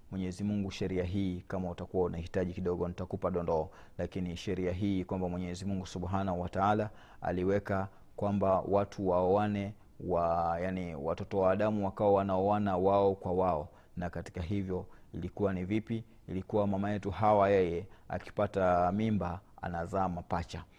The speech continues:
anazaa mapacha wawili katika tumbo moja, halafu tumbo linaofuata vile vile anazaa mapacha. Hapa ni, ni, ni sehemu nukta, yani, kwamba, kwamba tumekuwaje wengi mpaka ikafikia hivi? Hapana,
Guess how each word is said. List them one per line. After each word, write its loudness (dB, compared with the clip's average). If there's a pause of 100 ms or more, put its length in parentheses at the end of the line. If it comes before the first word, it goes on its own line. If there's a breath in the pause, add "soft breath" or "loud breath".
(180 loud breath)
anazaa -2
mapacha 0
wawili 2 (280 loud breath)
katika -6
tumbo 0
moja, 0 (200 loud breath)
halafu -2
tumbo 0
linaofuata -2
vile -2
vile 0
anazaa -2
mapacha. -2 (1120)
Hapa -6
ni, -4
ni, -4
ni -6
sehemu 0
nukta, -4
yani, -8
kwamba, -6 (360 loud breath)
kwamba -2
tumekuwaje 4
wengi 4
mpaka 2
ikafikia -2
hivi? -2
Hapana, -4